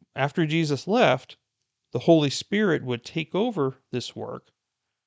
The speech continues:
He would be indwelling the believers, which we see at Pentecost. That is the fulfillment of what Jesus is saying in Acts chapter one.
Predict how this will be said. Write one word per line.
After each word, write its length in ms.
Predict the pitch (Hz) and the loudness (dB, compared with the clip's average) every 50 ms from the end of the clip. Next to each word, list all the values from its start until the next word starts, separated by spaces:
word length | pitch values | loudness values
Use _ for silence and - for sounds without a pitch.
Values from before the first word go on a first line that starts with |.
| _ _ _ _ _ _ _ _ | _ _ _ _ _ _ _ _
He 120 | - 139 | -6 -2
would 160 | 135 135 127 120 | -2 -2 -2 -2
be 420 | 135 135 131 131 127 123 123 - _ _ | -2 -2 -2 -2 -2 -4 -8 -14 _ _
indwelling 760 | - 170 135 131 123 123 123 135 151 175 196 202 208 208 214 202 _ _ _ _ | -8 -6 -4 -4 -2 0 2 4 4 4 4 2 2 0 -2 -4 _ _ _ _
the 80 | - 147 | -6 -4
believers, 760 | 147 151 165 143 131 120 110 107 107 104 113 131 135 - - _ _ | -2 0 -2 0 0 -4 -4 -6 -8 -10 -10 -10 -10 -12 -16 _ _
which 180 | - 127 120 - | -10 -8 -8 -6
we 80 | 123 | -8
see 220 | 117 - - 127 127 | -8 -6 -4 -4 -4
at 120 | 131 - | -4 -4
Pentecost. 760 | - 190 180 143 - 120 - - 120 107 - 135 - _ - | -2 -4 -2 -2 -4 -10 -8 -8 -8 -6 -8 -10 -10 _ -10
That 160 | - 120 117 117 | -6 -4 -4 -4
is 120 | 120 - | -4 -4
the 80 | 135 131 | -6 -6
fulfillment 760 | - - 143 127 - - 185 208 240 202 143 123 117 - | -2 0 -2 -2 0 2 2 2 2 2 -2 -4 -4 -4
of 160 | 127 117 117 - | -6 -6 -4 -2
what 160 | 120 117 113 | -4 -4 -4
Jesus 440 | - - 113 107 104 107 107 - - | -6 -10 -10 -8 -10 -10 -12 -14 -12
is 80 | - | -12
saying 440 | - - - 104 - - 120 143 156 _ _ _ _ _ _ _ _ - | -12 -10 -10 -12 -12 -10 -12 -12 -12 _ _ _ _ _ _ _ _ -8
in 280 | - 123 120 120 120 _ _ _ - | -6 -6 -6 -6 -10 _ _ _ -8
Acts 220 | - 120 113 - - | -6 -6 -6 -6 -4
chapter 320 | - 127 110 - - 110 | -4 -4 -4 -4 -6 -8
one. 320 | 107 101 107 110 117 160 | -8 -6 -6 -6 -6 -6